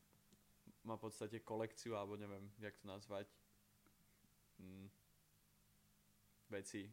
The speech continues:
že robí viac menej jak keby zo skla a spravil New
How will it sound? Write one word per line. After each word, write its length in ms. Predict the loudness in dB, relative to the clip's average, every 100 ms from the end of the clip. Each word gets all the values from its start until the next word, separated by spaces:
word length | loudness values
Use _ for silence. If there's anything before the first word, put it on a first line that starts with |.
| -8
že 260 | -2 0 2
robí 400 | 2 2 2 0
viac 320 | 0 0 0 0
menej 160 | 0
jak 140 | 0 0
keby 200 | -2 2
zo 140 | 2
skla 380 | 2 4 6 4 -4 -20 -6
a 80 | -6
spravil 840 | 0 4 4 4 0 2 2 2 2
New 180 | -2